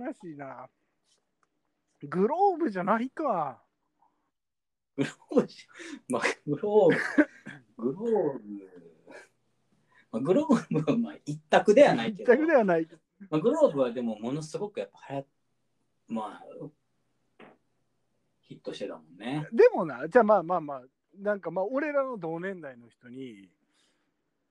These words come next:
Speaker 1: 中学の時、まあ、印象深い曲というか、ミュージシャンって出たら、グローブ大体出てくるやろな、一発目で。
Speaker 2: いや、一発目じゃないと。
Speaker 1: な、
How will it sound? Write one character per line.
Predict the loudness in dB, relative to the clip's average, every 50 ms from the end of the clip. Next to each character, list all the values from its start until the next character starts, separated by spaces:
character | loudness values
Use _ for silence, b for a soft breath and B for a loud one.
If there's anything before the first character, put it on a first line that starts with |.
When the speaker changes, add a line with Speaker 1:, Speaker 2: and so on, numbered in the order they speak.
| _ _ _ _ _
Speaker 1:
中 | -8 -4 -2 -2 2 4
学 | 4 4 2 0 -4
の | -8 -8 -4
時、 | -4 -4 -4 -4 -8 -10 -8 -8 -8 0
ま | 2 2
あ、 | 4 4
印 | 4 2 0 0 2
象 | 0 2 2
深 | 0 0 0 0 0 0
い |
曲 | -4 -8 -10 -8 -8 -8 -8 -8
と | -8 -10
い | -12
う | -12
か、 | -12 -14 -14 -14 -16 _ _ _ _ _ _ _ _ _ _ -4
ミ | -2 0
ュ | 0 0
ー |
ジ | -2 -6 -12
シ | -10 -10
ャ | -10
ン |
っ | -10 -12
て | -12 -10
出 | -8 -8
た | -6 -8 -8
ら、 | -8 -10
グ | -10 0 4 6 6
ロ | 8 6 6 4
ー |
ブ | 4 2 2 0 -2 -4 -10 _ _ -18
大 | -16 -2 4 6 6 6 6 2
体 | -2 -2 -2 -4 -4 -6 -8 -14 -16 -10 -4
出 | -2 -2 0
て | -2 -2
く | -6 -10
る | -12 -12
や | -16
ろ | -18 -20 -18
な、 | -16 -16 -16 -18 _ _ _ _ _
一 | -10 -10 -10 -2 0
発 | 0 0 0 -4 -12
目 | -14 -14 -14
で。 | -16 -18 -20 _ _ _ _ _ _ _ _ _ _ _ _ _ _ _ _ _ _ _ _ _ _ _ _ _ _
Speaker 2:
い | 0
や、 | 0 0 2 0
一 | -2 -2 -2 -4 _ _
発 | 2 2 2 2 2 2
目 | 4 4 4 2
じ | 2 0
ゃ | -2 -2
な | -6 -10
い | -8 0
と。 | 6
Speaker 1:
な、 | 8 8 8 8 6